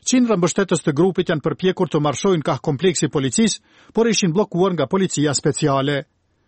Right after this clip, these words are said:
Autoritetet e thanë dje se shtatëdhjetë e pesë vet ishin plagosur në këto përleshje dhe më se njëzet të tjerë janë arrestuar.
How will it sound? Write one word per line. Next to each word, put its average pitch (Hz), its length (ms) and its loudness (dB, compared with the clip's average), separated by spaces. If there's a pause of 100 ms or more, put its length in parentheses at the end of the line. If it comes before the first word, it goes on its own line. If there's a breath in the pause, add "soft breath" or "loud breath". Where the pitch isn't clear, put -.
(440 soft breath)
Autoritetet 180 800 0
e 156 120 0
thanë 185 380 0 (140)
dje 151 280 0
se 165 220 2 (300 soft breath)
shtatëdhjetë 180 720 0
e - 80 -6
pesë 156 180 2
vet 185 160 0
ishin 160 220 0
plagosur 165 480 0
në 139 80 -2
këto 151 160 -2
përleshje 190 520 0 (300 soft breath)
dhe 147 140 -2
më 208 160 4
se 190 160 2
njëzet 202 320 0
të 196 160 2
tjerë 170 320 2
janë 156 160 -4 (100)
arrestuar. 143 560 0